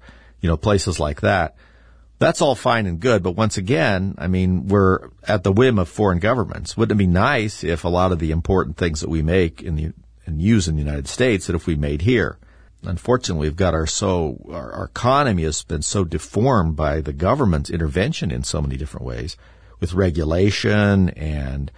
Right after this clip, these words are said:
wage controls. And let's, let's face it, if you, minimum wage is a wage control and things like that, that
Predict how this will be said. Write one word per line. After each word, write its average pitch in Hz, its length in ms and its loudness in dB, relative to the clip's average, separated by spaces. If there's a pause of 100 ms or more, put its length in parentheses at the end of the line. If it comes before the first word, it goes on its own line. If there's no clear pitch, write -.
(260)
wage 98 520 2
controls. 101 600 2
And 69 220 -2
let's, 90 200 -6
let's 104 200 -6
face 113 340 -2
it, - 140 -6
if - 120 -14
you, 78 160 -6
minimum 92 420 2
wage 85 260 2
is 69 80 -2
a 69 40 -2
wage 101 360 -2
control 62 420 -8 (540)
and 90 160 0
things 110 240 0
like 82 160 0
that, 151 340 2
that 92 160 2